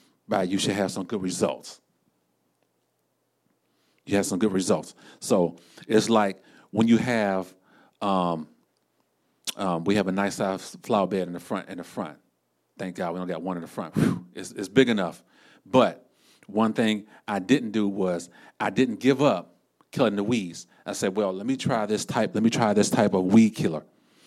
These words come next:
And I sprayed the stuff on there, and it died, but <clears throat> it took almost two weeks for the weeds to die. I was like, "Nah, that ain't, that's, that's too, that's, that's too long for me. I need this stuff to be dead in, like, a couple of days."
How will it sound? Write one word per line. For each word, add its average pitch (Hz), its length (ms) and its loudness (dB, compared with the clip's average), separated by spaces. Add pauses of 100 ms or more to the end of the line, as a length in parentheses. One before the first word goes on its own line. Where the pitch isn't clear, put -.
(380)
And 95 400 4 (440)
I 101 100 -2
sprayed 131 360 10
the 131 40 6
stuff 131 300 4
on 123 160 6
there, 120 280 0 (400)
and 98 320 -2 (360)
it 185 180 2
died, 127 460 6 (140)
but 110 360 2 (320)
<clears throat> - 360 -20
it - 240 -6
took - 520 10
almost 101 360 -2
two 123 100 -4
weeks 110 300 2
for 90 180 -8
the 101 60 -4
weeds 92 260 -2
to 92 80 -10
die. 107 160 -2
I 92 40 -6
was 87 100 -10
like, 82 100 -10
"Nah, 87 280 0 (460)
that 95 140 -2
ain't, 92 200 -2 (560)
that's, 80 200 -8 (100)
that's - 180 -14
too, - 160 -14
that's, - 360 -8 (240)
that's 98 160 -4
too 156 140 6
long 120 240 4
for 110 100 -10
me. 95 180 -6
I 110 120 -2
need 120 100 2
this 98 120 -6
stuff 107 100 -2
to 90 60 -12
be 101 120 -4
dead 107 380 0
in, 90 60 -12
like, 95 200 -8
a 85 40 -18
couple 92 200 -10
of 82 80 -10
days." 82 380 -6